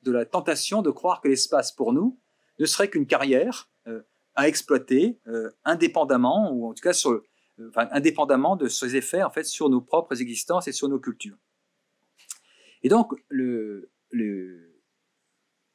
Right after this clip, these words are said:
pen-, penser un soin donc, des espaces, de ce point de vue-là,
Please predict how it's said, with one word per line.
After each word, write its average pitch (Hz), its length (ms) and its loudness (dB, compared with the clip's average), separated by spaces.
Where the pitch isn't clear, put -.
pen-, - 80 -2
penser 185 300 2
un 151 100 2
soin 175 460 0
donc, 123 160 -6
des 120 160 -2
espaces, 226 440 0
de 139 80 -10
ce 139 120 -4
point 123 180 -6
de 113 60 -10
vue-là, 160 360 -2